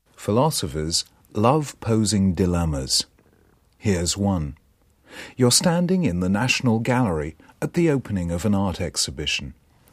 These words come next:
Suddenly, a fire breaks out and spreads with enormous speed. In front of you is a priceless Leonardo. To your right is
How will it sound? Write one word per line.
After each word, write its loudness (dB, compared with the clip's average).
Suddenly, -2
a -4
fire 0
breaks -4
out -4
and 0
spreads 0
with -2
enormous 0
speed. -4
In 4
front 2
of -2
you 0
is 2
a 4
priceless -2
Leonardo. 0
To -2
your 0
right -4
is -2